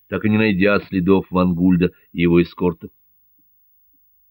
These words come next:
Имея в запасе лишь несколько фунтов сухарей, путники решили поджарить оцелота,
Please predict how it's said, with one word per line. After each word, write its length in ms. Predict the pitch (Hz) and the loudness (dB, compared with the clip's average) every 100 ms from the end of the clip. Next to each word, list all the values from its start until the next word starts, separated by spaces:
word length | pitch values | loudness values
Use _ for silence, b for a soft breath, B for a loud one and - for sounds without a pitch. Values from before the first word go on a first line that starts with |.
| _ _ _ _ _ _ _ - | _ _ _ _ _ _ _ -2
Имея 480 | 127 147 151 147 | 2 4 4 4
в 60 | 120 | 4
запасе 460 | 123 135 139 131 135 | 2 2 0 0 0
лишь 280 | 131 - | 2 0
несколько 420 | 131 131 - 131 117 | 0 -2 -2 -4 -4
фунтов 440 | 131 120 131 107 | -4 -4 -6 -8
сухарей, 600 | - 123 131 135 175 156 B B B B _ _ - | -8 -6 0 4 4 2 B B B B _ _ -8
путники 420 | 202 - 101 104 | -8 -6 -6 -4
решили 280 | 90 101 95 | -4 -4 -2
поджарить 540 | 107 90 101 95 85 - | 0 2 4 2 0 -4
оцелота, 880 | 101 - - 107 117 139 - 92 | -4 -4 -8 -4 0 0 0 -4